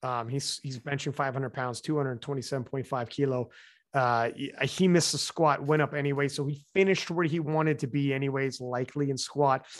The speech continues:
He finished where he wanted to be on bench. Um, Gustav, who went three for three, he ended up missing his third, but you could miss one and still pull something out.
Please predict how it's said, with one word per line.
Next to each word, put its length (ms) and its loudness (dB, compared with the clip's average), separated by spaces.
He 120 0
finished 440 6
where 160 4
he 80 4
wanted 280 0
to 40 -6
be 180 0
on 140 2
bench. 380 -2
Um, 460 4
Gustav, 680 4
who 100 -2
went 180 4
three 180 0
for 140 -4
three, 320 0
he 160 0
ended 180 4
up 80 4
missing 460 -2
his 180 -2
third, 500 8
but 360 4
you 200 2
could 160 4
miss 320 6
one 200 4
and 100 -2
still 260 -2
pull 220 -2
something 380 -2
out. 260 0